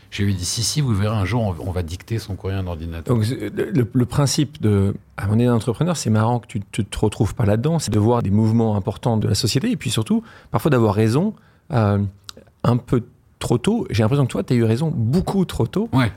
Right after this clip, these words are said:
Speaker 2: euh, <laughs> sur ce sujet-là. Et est-ce que toi, vingt ans après, euh, ou avec vingt ans de moins, tu te serais vu aujourd'hui monter justement ces startups, euh, trouver cette fois-ci, ça aurait pas été l'ordinateur, mais ce serait la nouvelle application sur le mobile. Tu penses que t'aurais été, euh, ce type d'entrepreneur aujourd'hui ?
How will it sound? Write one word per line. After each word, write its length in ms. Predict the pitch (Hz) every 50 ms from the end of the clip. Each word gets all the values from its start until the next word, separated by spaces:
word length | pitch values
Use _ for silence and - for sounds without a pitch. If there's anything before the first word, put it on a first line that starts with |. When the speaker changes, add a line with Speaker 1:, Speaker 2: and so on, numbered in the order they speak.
| - - -
Speaker 2:
euh, 320 | 131 120 110 107 107 107 -
<laughs> 40 | -
sur 220 | - - - -
ce 220 | 110 - - - 117
sujet-là. 480 | - - 113 107 107 113 131 180 220 - - - - - - -
Et 60 | 139
est-ce 120 | 160 -
que 60 | - 208
toi, 140 | - 233 -
vingt 220 | 117 123 131 127 151
ans 100 | 143 131
après, 440 | 123 113 - - 147 160 165 160
euh, 60 | 127 113
ou 280 | 113 117 113 113 117
avec 180 | 113 110 110 104
vingt 180 | 120 123 123
ans 60 | 131 123
de 60 | 123
moins, 240 | 123 127 147 170 165 - - - _ -
tu 80 | -
te 60 | 127 -
serais 160 | - 139 135
vu 100 | 147 185
aujourd'hui 420 | 190 160 147 139 139 139 160 180
monter 300 | 165 139 131 127 - 139
justement 400 | 127 127 117 - - 123 131 151
ces 140 | 147 - 123
startups, 360 | - - 135 - - - 147 147 151 151 147 147
euh, 160 | 127 117 113 107 - - _ _ -
trouver 260 | - - 123 120 127
cette 140 | 113 117 110
fois-ci, 180 | 113 110 123
ça 60 | 120 110
aurait 100 | 110 101
pas 60 | 117
été 120 | 107 127
l'ordinateur, 380 | 110 107 110 110 107 104 127 120
mais 80 | 110
ce 140 | 104 95 110
serait 240 | 104 - 120 113 110
la 100 | 104 104
nouvelle 240 | 101 113 110 113 110
application 400 | 107 - - 113 120 - - 120
sur 140 | - - 117
le 80 | 110
mobile. 240 | 120 135 185 214 165
Tu 140 | - 165 147
penses 200 | - 185 208 -
que 80 | -
t'aurais 240 | 165 - 143 147 147
été, 300 | 139 - 160 156 151 147
euh, 140 | 139 127 127 123 -
ce 120 | - -
type 220 | 127 - - 156 143
d'entrepreneur 540 | 127 127 - - 131 - - 131 139 139 135
aujourd'hui ? 340 | 131 135 135 135 156 170